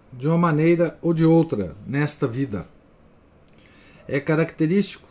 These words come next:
da dor de Maria que Jesus a tenha causado.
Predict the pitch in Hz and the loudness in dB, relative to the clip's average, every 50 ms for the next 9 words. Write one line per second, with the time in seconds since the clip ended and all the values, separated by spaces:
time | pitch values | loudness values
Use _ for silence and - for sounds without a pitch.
0 | - _ _ _ - 131 131 131 139 151 151 156 151 147 143 135 120 120 131 147 | -20 _ _ _ -10 -6 -6 -4 0 0 0 0 0 -2 -4 -6 -6 -4 -4 -4
1 | 151 147 147 - _ _ - - - _ _ _ _ _ _ _ _ _ _ _ | -4 -6 -8 -10 _ _ -20 -20 -20 _ _ _ _ _ _ _ _ _ _ _
2 | _ _ - 139 127 147 147 127 131 160 170 180 170 - - - - _ - _ | _ _ -10 -6 -2 0 0 0 2 2 2 2 0 -2 -8 -16 -20 _ -20 _
3 | - 156 170 185 185 180 - _ _ - - 156 156 156 156 147 143 143 - - | -4 0 0 0 0 -2 -8 _ _ -8 -2 0 0 0 0 -2 -6 -10 -12 -16
4 | _ _ _ _ - - 127 120 107 113 107 101 90 87 | _ _ _ _ -8 -6 -6 -4 -4 -6 -6 -8 -8 -12